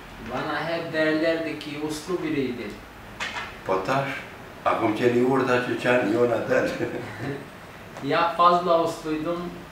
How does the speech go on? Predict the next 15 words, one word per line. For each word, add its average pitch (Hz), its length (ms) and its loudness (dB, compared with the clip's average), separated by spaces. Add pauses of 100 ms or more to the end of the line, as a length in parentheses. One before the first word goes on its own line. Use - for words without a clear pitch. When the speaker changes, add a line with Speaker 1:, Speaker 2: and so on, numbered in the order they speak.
(1200)
Speaker 1:
onu 151 380 -2
bilmiyorum. 151 540 2 (580)
Belki 151 220 -2 (180)
çok 170 260 4
daha 151 240 6
fazla 135 560 2 (340)
uslu 123 360 -6
biriydi. 113 420 -4 (420)
Speaker 2:
Po 92 160 4
e 90 120 4
di 131 100 4 (140)
që 104 240 2 (1080)
nuk 117 200 4
i 113 100 6
fregohen 101 540 2